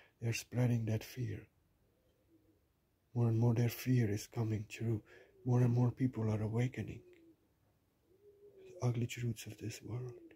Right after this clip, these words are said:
and to the power, love of their soul. And in love there's no fear.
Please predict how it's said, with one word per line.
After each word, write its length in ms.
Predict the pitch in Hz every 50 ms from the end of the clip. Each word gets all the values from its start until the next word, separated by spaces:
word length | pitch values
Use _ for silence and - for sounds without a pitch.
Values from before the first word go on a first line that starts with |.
| _ _ _ _ _ _ _ _ _ _ _ _ _ -
and 100 | 98 -
to 60 | -
the 160 | - - - - - - -
power, 380 | - - - - - - - - - _ _ _ _ _ _ _ _ _ - - -
love 380 | 92 82 - - - - - -
of 140 | - - -
their 180 | - - 339 -
soul. 520 | - - - - - - - - - _ _ _ _ _ _ _ _ _ _ _ _ _ _ - - - - 381
And 80 | - 92
in 200 | 90 87 92 92
love 240 | 92 90 85 - - -
there's 180 | - - - - -
no 80 | - -
fear. 460 | - - - - - - - - -